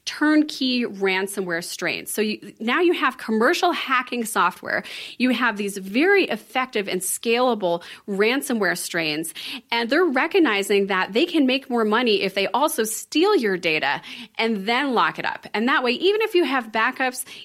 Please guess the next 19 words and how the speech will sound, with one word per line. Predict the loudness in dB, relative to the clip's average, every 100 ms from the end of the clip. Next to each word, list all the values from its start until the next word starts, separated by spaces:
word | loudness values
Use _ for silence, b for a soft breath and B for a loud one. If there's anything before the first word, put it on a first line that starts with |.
| -2
even | 2 2
if | 2
you | -2
decide | -2 -4 0 0 -2 -4 -4
not | 0 0 0
to | -8
pay | -2 -2
to |
get | 0 -2
your | -2
data | -2 0 0
back, | 0 -2 -4
they | -2 0
can | 2 2
then | 2 -2
threaten | -4 -4 -2 -2
to | -4
expose | -6 -4 -6 0 0 0
you. | -6